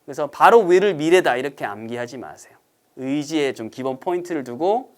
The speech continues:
확장하면 돼요. 그래서 "뭐뭐 할 거다, 될 거다" 등등, 어, 이렇게 생각하면 됩니다. 역시나 will 다음에 똑같아요. 동사 원형입니다. S 안 붙어요. 이에스 안 붙어요.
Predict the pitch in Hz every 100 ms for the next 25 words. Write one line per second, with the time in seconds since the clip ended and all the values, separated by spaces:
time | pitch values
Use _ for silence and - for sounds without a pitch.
0 | _ _ 151 - - 117 127 190 85 -
1 | _ _ _ _ _ 117 139 143 135 139
2 | 143 254 254 233 233 233 220 143 143 160
3 | 156 143 139 147 123 120 131 113 - _
4 | _ 117 107 123 135 147 160 147 143 143
5 | 180 165 110 104 101 120 247 - _ _
6 | - 165 170 - 277 277 214 226 226 175
7 | 156 165 233 277 - _ _ 220 - 247
8 | 240 160 123 110 139 143 147 143 117 123
9 | 151 147 120 95 92 - _ _ 127 135
10 | - 175 165 247 277 269 269 269 160 151
11 | - 131 196 294 302 269